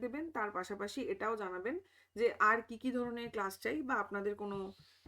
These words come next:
কোনো যে কোনো বিষয়ে কোনো সমস্যার কিছু সম্মুখীন হচ্ছেন কিনা বা আমি যদি তার কোনো সলিউশন দিতে পারি, অবশ্যই চেষ্টা করব।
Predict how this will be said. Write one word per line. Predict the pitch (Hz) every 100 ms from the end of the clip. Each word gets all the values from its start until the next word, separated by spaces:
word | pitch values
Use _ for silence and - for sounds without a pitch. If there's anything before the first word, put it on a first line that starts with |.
| -
কোনো | 339 415
যে | 269
কোনো | 277 277
বিষয়ে | 262 262 294
কোনো | 262 262
সমস্যার | - 208 208 - 233
কিছু | 226 214
সম্মুখীন | 214 202 196 196 214
হচ্ছেন | 208 170 208 208
কিনা | - 247 415 _
বা | 320
আমি | 247 233
যদি | 226 240
তার | 233 220
কোনো | 226 226
সলিউশন | 226 185 196 190 208
দিতে | 196 214
পারি, | 226 262
অবশ্যই | 277 180 185 220
চেষ্টা | 208 190 -
করব। | 202 208